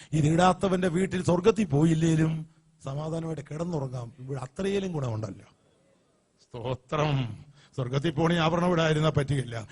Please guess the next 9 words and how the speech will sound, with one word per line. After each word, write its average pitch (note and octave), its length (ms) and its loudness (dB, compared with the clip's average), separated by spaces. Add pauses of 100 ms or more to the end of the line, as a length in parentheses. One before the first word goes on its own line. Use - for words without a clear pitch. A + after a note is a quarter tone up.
(160)
ജീവിച്ചേലേ D3+ 480 4
ഒക്കത്തുള്ളൂ. C3+ 400 2
അതുകൊണ്ട് D3 400 4 (220)
ഇത് E3 120 8
അതിന്റെ F3 260 4 (440)
എല്ലാ F3 180 6
ഏക F#3+ 260 6
ഉപാധിയായിട്ടൊന്നും E3 680 4
എടുക്കരുത്. C#3 460 4